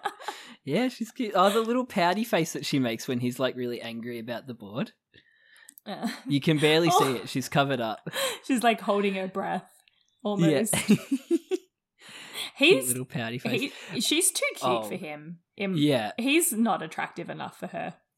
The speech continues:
Speaker 1: He's got
Speaker 2: <laughs>
Speaker 1: two of those, like, um, I always associate them with, ah, what's the Pokemon? Um, Mankey evolves into it. Primeape.
Speaker 2: Oh, I know what you mean. The little, like, s-, vein. It's like a
Speaker 1: Yeah.
Speaker 2: vein, but it's
Speaker 1: Yeah.
Speaker 2: like,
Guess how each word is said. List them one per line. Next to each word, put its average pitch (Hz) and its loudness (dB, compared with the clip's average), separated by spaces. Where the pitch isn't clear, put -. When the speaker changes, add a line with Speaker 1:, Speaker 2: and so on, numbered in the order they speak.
Speaker 1:
He's 370 10
got 220 2
Speaker 2:
<laughs> - 0
Speaker 1:
two 156 4
of 165 0
those, 123 0
like, 123 -2
um, 117 -2
I 151 6
always 214 4
associate 143 0
them 139 -4
with, 127 -8
ah, 127 -8
what's 135 -6
the 170 -2
Pokemon? 120 -4
Um, 117 -8
Mankey 131 0
evolves 117 -6
into 117 -8
it. - -16
Primeape. 120 -2
Speaker 2:
Oh, 285 8
I 254 2
know 247 2
what 262 2
you 262 2
mean. 208 2
The 208 0
little, 208 2
like, 190 0
s-, - 0
vein. 214 -2
It's 226 2
like 277 4
a 330 8
Speaker 1:
Yeah. - 8
Speaker 2:
vein, 175 -2
but 175 -6
it's - 0
Speaker 1:
Yeah. 175 2
Speaker 2:
like, 156 4